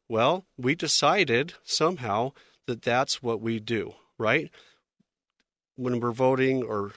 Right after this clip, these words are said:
or following a team, why are the refs always wrong or always right? Because that's what we do. When we're a Republican or whatever we are, okay, Democrat, whatever we are, what are we thinking? Well, for some reason, our party knows best,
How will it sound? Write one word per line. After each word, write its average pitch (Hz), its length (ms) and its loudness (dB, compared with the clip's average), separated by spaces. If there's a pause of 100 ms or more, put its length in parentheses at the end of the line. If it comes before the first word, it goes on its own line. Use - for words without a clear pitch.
or 110 120 -4
following 120 460 2
a 110 60 0
team, 147 400 -2 (480)
why 135 580 2 (160)
are 123 100 -2
the 127 60 0
refs 127 380 0
always 131 280 -2
wrong 127 260 0
or 120 100 -2
always 123 280 -2
right? 131 280 -2
Because 139 340 -4
that's 135 220 -4
what 120 160 -4
we 117 160 -4
do. 107 280 -6 (400)
When 123 200 0
we're 123 180 4
a 123 60 2
Republican 120 760 -2
or 101 100 -4
whatever 127 420 0
we 120 220 -2
are, 90 220 -4 (400)
okay, 120 180 0
Democrat, 120 540 -2
whatever 131 380 0
we 123 180 0
are, 107 220 0 (320)
what 131 140 4
are 139 80 4
we 131 100 0
thinking? 151 500 0 (600)
Well, 160 400 2 (200)
for 143 120 -2
some 208 300 2
reason, 123 500 0
our 143 240 -2
party 156 500 0
knows 117 340 -2
best, 117 640 -4